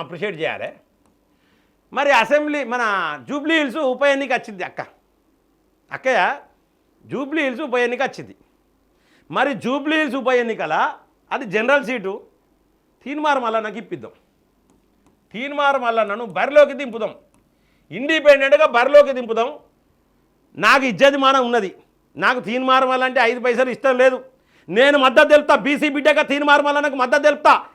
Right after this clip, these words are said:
నీకు దమ్ము ధైర్యం ఉన్నదా? తీన్మార్ మల్లన్న వెంబడి తిరిగే దమ్ము ధైర్యం ఉన్నదా? గతంలో కల్వకుంట్ల సంజయ్ అనే ఆయన కోసం మొత్తం రెక్కలు ముక్కలు చేసుకొని తిరిగినావు, వాడ వాడ తిరిగినావు. ధర్మపురి అరవింద్ బీసీ అయినా ఓడగొట్టడం కోసం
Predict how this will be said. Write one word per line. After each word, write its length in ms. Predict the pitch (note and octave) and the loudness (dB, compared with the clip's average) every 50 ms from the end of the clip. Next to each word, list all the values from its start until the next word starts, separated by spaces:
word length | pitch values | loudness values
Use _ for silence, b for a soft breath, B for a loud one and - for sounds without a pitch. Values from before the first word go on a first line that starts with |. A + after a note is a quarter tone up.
| _ _ - | _ _ -10
నీకు 340 | D3+ G3 C#4 D#4 D#4 D#4 D#4 A#3 D#3 - | -6 -2 -2 -2 0 0 -2 -2 0 2
దమ్ము 240 | A#3+ C4 D4 E4 E4+ | 2 2 4 4 4
ధైర్యం 320 | D#4 D#4 D4+ D#4 D#4 D#4 D4+ D4+ | 6 8 8 8 8 6 2 2
ఉన్నదా? 200 | D4 D4 D4+ D4 | 2 4 2 2
తీన్మార్ 520 | D4 C4+ C4+ D4+ D#4+ D4+ D4+ D#4 D4+ D4 C#4+ | 2 -2 -6 -4 -2 2 2 4 4 2 2
మల్లన్న 220 | D4 D4 D4 D4 D4 | 0 0 0 -2 0
వెంబడి 220 | C#4+ C#4 C#4+ C#4 - - - | 0 2 0 0 0 -4 -4
తిరిగే 220 | D4 D4+ E4+ D#4+ C4+ D4 | 0 4 4 4 4 2
దమ్ము 160 | C#4+ D4+ D#4 | -2 0 2
ధైర్యం 240 | D4+ D4 D4 D4 C#4+ | 2 4 4 2 0
ఉన్నదా? 260 | C#4+ C#4 C#4+ D4+ D#4 C4 - - - _ _ _ _ _ _ _ _ _ _ _ - | 0 2 6 6 6 6 4 2 -8 _ _ _ _ _ _ _ _ _ _ _ -2
గతంలో 380 | G3 B3+ C#4+ D#4+ D#4 D#4 D#4+ D4+ | 0 2 4 4 6 6 6 6
కల్వకుంట్ల 560 | - C4 C#4+ D4+ D#4 C#4+ C#4+ D#4 D4+ D#4+ D4 - - - A#3 | 6 4 4 4 4 4 2 0 0 0 -2 -2 -2 -4 -2
సంజయ్ 320 | B3+ C#4+ D4+ D#4+ D#4+ D4+ D4+ | -2 0 4 4 4 4 4
అనే 180 | D4 C#4+ D4 | 2 0 0
ఆయన 120 | D4 D4 D4 | 0 0 0
కోసం 320 | D4 D4 C#4+ - D#4 E4+ F4 C#4+ - b b b b b b | 0 0 2 2 2 2 2 0 -4 b b b b b b
మొత్తం 360 | F#3+ C#4 - - - D#4+ D4+ C4 G#3+ G#3+ | 0 0 2 4 6 6 6 6 4 2
రెక్కలు 320 | C4 C#4 C4+ D4+ E4 D4+ C#4+ | 2 2 2 4 2 2 2
ముక్కలు 340 | C4 C#4 - - E4+ E4 D#4 D#4+ | 0 -2 2 4 4 6 6 6
చేసుకొని 320 | D4+ D#4 - F4+ D#4+ D4 | 4 4 2 0 0 0
తిరిగినావు, 360 | D4 D4 D#4 D4+ D#4+ D#4 C4+ G3+ - - - | 0 -4 0 0 2 2 2 0 -4 -10 -6
వాడ 240 | D3 G3+ C4 D#4 D#4+ | 0 4 6 6 8
వాడ 240 | D#4 D#4 E4 E4+ E4+ D#4+ | 8 8 8 8 8 6
తిరిగినావు. 420 | D#4+ D#4 D#4 D#4 D#4 E4 D#4+ C#4+ G3 - - - _ _ _ _ _ | 4 0 -4 0 4 4 4 4 4 0 -8 -18 _ _ _ _ _
ధర్మపురి 500 | B2+ G3+ B3+ D4 E4+ E4 - C#4 E4 D#4 | 0 0 2 4 4 2 2 2 2 2
అరవింద్ 340 | C#4+ C#4+ D4+ D#4 D#4+ D#4 D#4+ | 4 4 4 2 0 -2 -4
బీసీ 360 | C4+ E3+ D#3+ C#4 D#4+ B3+ C4+ D#4 | -6 -4 -4 -4 -2 0 0 0
అయినా 200 | D4 D4+ D#4 D4+ | 2 2 2 2
ఓడగొట్టడం 560 | B3+ C4 D#4 D#4+ D#4+ D#4 D#4 D4+ D4 D#4 D#4 - | 4 6 6 6 6 6 4 2 0 -2 -2 0
కోసం 280 | D4+ D4 - E4 F4 | 0 2 4 4 4